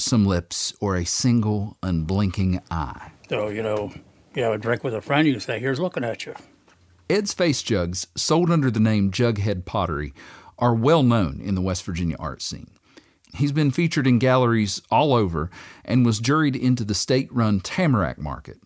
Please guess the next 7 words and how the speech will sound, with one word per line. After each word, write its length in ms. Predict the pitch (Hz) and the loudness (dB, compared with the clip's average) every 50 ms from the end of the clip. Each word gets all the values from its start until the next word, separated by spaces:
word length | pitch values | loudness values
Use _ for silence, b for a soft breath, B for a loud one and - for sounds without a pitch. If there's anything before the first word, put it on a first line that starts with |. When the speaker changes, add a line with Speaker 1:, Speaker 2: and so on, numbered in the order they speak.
| _ _ _ - | _ _ _ -6
Speaker 1:
where 180 | - 120 113 107 | -2 0 0 0
collectors 680 | 104 - 117 107 107 117 120 - - 107 101 92 95 | -2 -2 -2 0 0 0 -2 -2 -4 -4 -4 -4 -2
regularly 680 | 113 110 117 127 120 127 127 117 120 120 110 113 107 104 | 0 0 2 2 2 0 0 0 -2 -2 -2 -2 -4 -4
snatch 480 | - - - - 101 98 104 101 - | -4 -4 -2 -2 0 0 0 -2 -4
up 140 | 98 90 - | -6 -6 -8
his 120 | 92 85 | -8 -10
work. 360 | 82 76 64 - - - - | -8 -8 -10 -10 -14 -20 -20